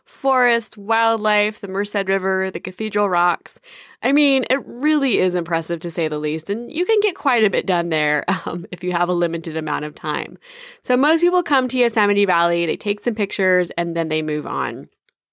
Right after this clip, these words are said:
I say most people don't even spend more than a day here. So that's a good place to, again, get what you need to, or see what you need to see, those icons, and then you can kind of move on to the next thing.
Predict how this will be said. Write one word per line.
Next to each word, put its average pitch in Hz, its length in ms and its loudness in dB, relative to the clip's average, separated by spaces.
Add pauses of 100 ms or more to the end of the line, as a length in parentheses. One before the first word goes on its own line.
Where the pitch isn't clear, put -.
(500)
I 233 100 -2
say 220 120 4
most 202 180 4
people 180 160 4
don't 170 180 4
even 151 200 -2
spend 165 240 0
more 156 160 -2
than 143 100 -6
a 143 120 -6
day 151 200 -4
here. - 320 -8
So 208 200 0
that's 269 240 0
a 294 60 -2
good 311 180 -2
place 262 280 2
to, 165 500 0
again, 165 320 0
get 151 200 -2
what 156 220 -4
you 151 80 -4
need 147 220 -6
to, 139 260 -4 (500)
or - 80 -4
see 262 180 2
what 254 220 2
you 233 80 4
need 208 160 4
to 170 100 2
see, 165 520 2
those 147 260 -2
icons, 151 720 0
and 147 100 -6
then 143 140 -6
you 135 80 -8
can 123 320 -10
kind - 220 -12
of 160 80 -10
move 160 180 -4
on 147 160 0
to 165 80 -8
the 110 80 -10
next - 240 -8
thing. - 240 -14